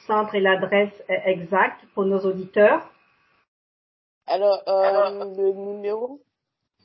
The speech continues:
Speaker 2: c'est le zéro sept zéro huit quatre-vingt-cinq soixante-cinq douze. Et nous sommes sur Google Maps.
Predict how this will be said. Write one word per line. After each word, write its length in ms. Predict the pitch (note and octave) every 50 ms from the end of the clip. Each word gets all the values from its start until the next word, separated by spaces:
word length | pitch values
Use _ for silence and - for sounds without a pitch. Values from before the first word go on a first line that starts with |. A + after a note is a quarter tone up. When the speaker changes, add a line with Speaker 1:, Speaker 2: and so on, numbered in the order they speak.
| _ _ _ _
Speaker 2:
c'est 880 | - - - G3+ G3 F#3+ F#3 F3+ F3 E3+ E3 D#3+ D#3+ D#3 D3+ D3+ D3+ _ _ _ _ _ _ _ _ _ _ _
le 200 | - F3 F#3 F#3
zéro 340 | F#3+ - F3+ G3 F#3+ A3+ B3+
sept 360 | B3 - - - A3+ B3+ - - _ _ _ _ _ _ _ _ _ _ _ _ _ _ _ _ _ _ _ _ _
zéro 460 | - D3 F3 F3 F#3 G#3 G#3+ G#3 F#3+ F#3+
huit 240 | G3+ A#3 C#4 C#4+ - - _ - - _ _ _ _ _ _ _ _ _ _ _ _ _ _ _ _ _ _
quatre-vingt-cinq 880 | F#3+ F3 - - F#3+ F3 F#3 F#3+ G3+ F#3+ - _ - A3 A3 A#3+ B3 - - - _ _ _ _ _ _ - - _ _ _ _ _ _ -
soixante-cinq 840 | F3+ F#3+ F#3 - G#3+ G#3+ A3 - - - - B3 G#3+ A#3+ B3 B3+ - _ - - _ _ _ _ _ -
douze. 880 | D#3+ C#3+ - F#3+ G3+ G3 F#3+ F#3 F3 E3 D3 C3+ - - - - _ _ _ _ _ _ _ _ _ _ _ _ _ _ _
Et 440 | - - A3 A#3+ B3 C#4 D4 D4+ C#4+
nous 200 | A#3+ A3 A#3+ C#4+
sommes 260 | D4 - - D4 C#4 C#4+
sur 300 | C#4+ - - C#4 C#4+ C4+
Google 420 | F#3+ - A#3 G#3 A3 A3 G#3 A#3
Maps. 220 | A#3 G3 E3 D3+